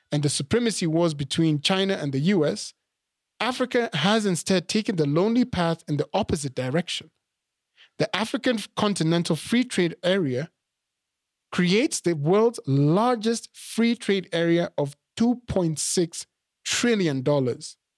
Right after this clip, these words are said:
of economies with a one point two six billion strong people market, rising to two billion by twenty fifty. The world today is racing to meet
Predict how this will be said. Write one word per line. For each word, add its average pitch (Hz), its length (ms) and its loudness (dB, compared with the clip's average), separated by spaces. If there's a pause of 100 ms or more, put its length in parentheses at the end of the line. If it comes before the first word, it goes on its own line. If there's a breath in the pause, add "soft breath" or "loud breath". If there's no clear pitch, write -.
(440)
of 147 180 -2
economies 190 800 0
with 151 200 0
a 143 60 2
one 175 260 0
point 156 340 -2
two 185 160 2
six 160 280 0
billion 196 760 0
strong 160 400 -2
people 151 320 -4
market, 127 420 -6 (720)
rising 185 340 0
to - 120 -6
two 185 260 0
billion 151 560 -2
by 131 100 0
twenty 170 360 -2
fifty. - 420 -6 (1080)
The 165 60 2
world 226 300 2
today 170 300 2
is 147 220 0
racing 185 400 2
to 151 120 -2
meet 175 420 0